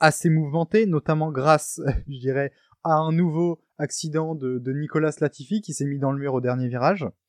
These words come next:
Par la suite, évidemment, des batailles, de belles batailles, encore une fois,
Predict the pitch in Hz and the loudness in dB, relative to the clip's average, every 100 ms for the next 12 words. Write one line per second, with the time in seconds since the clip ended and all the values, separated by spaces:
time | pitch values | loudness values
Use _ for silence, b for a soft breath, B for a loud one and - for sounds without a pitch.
0 | _ _ _ _ _ _ _ - 190 196 | _ _ _ _ _ _ _ 2 6 6
1 | - 202 196 165 156 165 160 131 123 - | 4 -4 -4 -2 -2 0 0 2 2 2
2 | 123 147 - - 117 113 131 127 123 131 | 0 0 -10 -14 -6 0 2 2 2 2
3 | 123 120 175 - 147 147 - 151 | 0 -2 -2 2 2 2 0 0